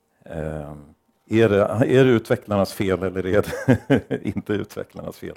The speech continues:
om det blir dåliga system? Det här är, debatten rasar på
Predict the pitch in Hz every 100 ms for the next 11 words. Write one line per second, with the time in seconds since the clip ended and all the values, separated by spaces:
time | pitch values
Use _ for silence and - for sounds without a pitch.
0 | - - - 92 87 82 90 85 85 87
1 | - - 90 87 95 90 85 85 - _
2 | - 95 95 - 90 90 107 98 90 117
3 | 87 87 98 98 98